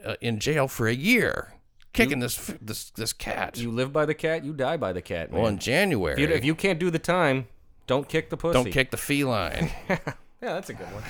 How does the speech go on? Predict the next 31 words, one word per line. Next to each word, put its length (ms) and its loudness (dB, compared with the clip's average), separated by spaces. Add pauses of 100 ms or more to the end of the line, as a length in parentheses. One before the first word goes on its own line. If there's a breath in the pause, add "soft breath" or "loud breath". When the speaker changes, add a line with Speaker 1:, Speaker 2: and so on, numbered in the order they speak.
(480)
Speaker 1:
<laughs> 500 -14
That's 220 -10
a 40 -14
quick 280 -2
rhyme. 280 0
I 80 2
should, 200 -8
Speaker 2:
Yeah, 160 -10
yeah. 260 -4
Speaker 1:
I 40 0
should 180 0
freestyle 520 2
more. 340 -4
Speaker 2:
<laughs> 20 -14
Yeah, 340 -4 (100)
yeah. 260 -6 (200)
Speaker 1:
Yeah, 300 0
well, 200 -2
uh, 200 -2
the, 200 -4 (100)
uh, 120 2
Judge 340 2
Shandy 400 2
Simpson, 580 -2
to-, 140 -4
uh, 380 -2
she 220 -6
tossed 400 -2
the 80 -6
top 360 -2
charge 680 -4